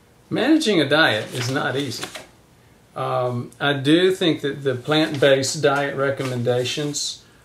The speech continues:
are very good for those of us, uh, that are young, and, uh, I don't fit that category anymore. Unless you're eighty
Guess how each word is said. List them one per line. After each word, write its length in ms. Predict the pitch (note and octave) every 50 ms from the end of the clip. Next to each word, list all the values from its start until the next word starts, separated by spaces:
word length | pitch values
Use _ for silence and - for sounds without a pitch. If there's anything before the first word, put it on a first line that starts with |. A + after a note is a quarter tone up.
| _ _ _ -
are 340 | A#2+ C3+ C3+ C3 C3 C3 B2+
very 420 | B2 A#2+ C#3+ C#3 C#3+ C#3 C#3 C3
good 380 | A#2+ B2 B2+ B2+ D3 F3 E3 -
for 400 | - - - C3 B2+ B2+ B2 A#2+
those 300 | A#2+ B2+ C3 C3+ B2+ C3+
of 100 | B2+ B2
us, 560 | B2+ B2+ B2 A#2+ - - - - - - -
uh, 500 | C3+ C3 B2+ B2 A#2+ A#2+ - - - B2+ B2
that 160 | B2+ B2 B2
are 100 | A#2+ A#2
young, 420 | A#2 A#2 A#2 A#2+ B2 C#3+ D3+ D3 - - -
and, 400 | - B2+ B2 A#2+ A#2+ A#2 A2+ B2
uh, 380 | A#2+ A#2 A2+ A#2 A#2 A#2 A#2+
I 20 | B2
don't 260 | A#2+ B2+ B2 B2 A#2+
fit 200 | - C3 B2+ A#2+
that 180 | A#2+ A#2+ A#2
category 560 | - B2 B2+ B2 A#2+ A2 A2+ A2+ A2 A2 G#2+ G#2+
anymore. 480 | G#2+ G#2 G#2 G#2 G#2 G#2+ G#2+ B2 A#2+ - _ _ _ _ _ _ _ _ _
Unless 440 | - A#2+ B2 A#2+ A#2+ A#2+ A#2 - -
you're 160 | B2 A#2 A#2
eighty 340 | A#2 A#2+ A#2 A#2 A2+ A2+